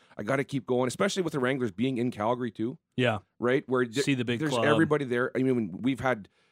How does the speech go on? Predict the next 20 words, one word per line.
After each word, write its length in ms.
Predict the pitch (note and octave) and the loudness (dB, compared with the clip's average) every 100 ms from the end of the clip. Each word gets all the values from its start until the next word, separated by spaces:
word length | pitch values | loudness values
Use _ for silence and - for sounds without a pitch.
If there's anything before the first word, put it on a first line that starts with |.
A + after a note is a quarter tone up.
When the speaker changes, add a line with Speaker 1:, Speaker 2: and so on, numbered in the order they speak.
| _ | _
Speaker 1:
the 160 | A#2+ B2+ | -6 -4
Flames 260 | C#3 F3 D3+ | 0 0 2
have 80 | |
had 140 | D3 B2+ | -2 0
so 140 | D3 | 0
many 160 | C#3+ C#3 | 0 0
American 340 | B2 A#2+ C3+ | 0 -2 -2
League 140 | B2+ A2+ | -4 -2
teams, 340 | B2+ B2 - _ - | -4 -4 -8 _ -6
you 80 | B2 | -2
know, 260 | B2 B2+ G#2+ | 0 -2 -4
from 420 | A#2 A2 G#2+ - _ _ _ - | -4 -2 -4 -6 _ _ _ -4
Omaha 580 | B2 C3+ A2+ A#2+ A#2+ A#2+ - | -2 0 0 0 0 -2 -4
to 100 | A2+ | -6
Lowell 400 | G2+ A2 B2 B2 A#2+ | -2 0 2 2 0
to 200 | - A#2 | 0 2
Speaker 2:
Stockton, 680 | G#2+ A#2 A#2+ B2+ A#2+ A#2+ A#2 | 4 2 0 0 0 2 2
Speaker 1:
Stockton 520 | B2+ B2+ B2+ C3+ B2+ | 2 2 0 0 -2
to, 380 | - A#2+ A2 | 0 0 0
uh, 20 | G#2+ | 2